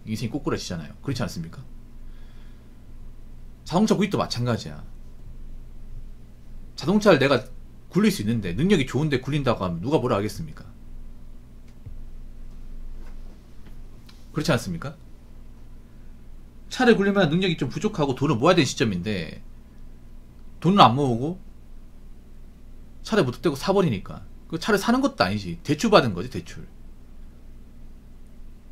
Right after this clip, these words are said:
지금 솔직히 말해서 대출이 아닌 것들이 없어요, 여러분. 냉정히 말하자면.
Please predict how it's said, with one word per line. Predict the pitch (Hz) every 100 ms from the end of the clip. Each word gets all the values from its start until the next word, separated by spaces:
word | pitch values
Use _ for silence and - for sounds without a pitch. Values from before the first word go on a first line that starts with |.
| - - - - - - - - - - - - -
지금 | - 214
솔직히 | 233 262
말해서 | 220 160 139 139 104 78 - - - - - - - - - - - - - - -
대출이 | - 185 233 214
아닌 | 180
것들이 | 208 196 165
없어요, | 160 139
여러분. | 107 98 85 76 - -
냉정히 | - 113 120 101
말하자면. | 87 95 82 78 76 78